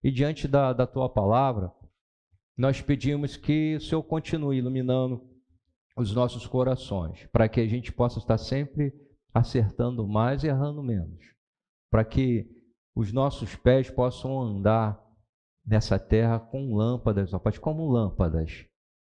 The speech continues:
lâmpadas para os meus pés e a tua palavra, que possamos ter os nossos passos firmados aqui, mas com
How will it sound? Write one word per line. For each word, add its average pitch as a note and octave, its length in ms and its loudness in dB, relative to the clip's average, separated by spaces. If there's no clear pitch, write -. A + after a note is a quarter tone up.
lâmpadas A2 520 2
para G#2 260 0
os - 220 -8
meus G#2+ 160 0
pés G2 240 2
e - 20 2
a G2+ 60 0
tua G#2 200 -2
palavra, F2+ 460 2
que - 140 -8
possamos B2 560 -2
ter G#2 320 0
os G2+ 180 -4
nossos A2+ 480 -4
passos - 480 2
firmados G#2 720 0
aqui, G#2 220 0
mas A2+ 280 -2
com A#2 580 -6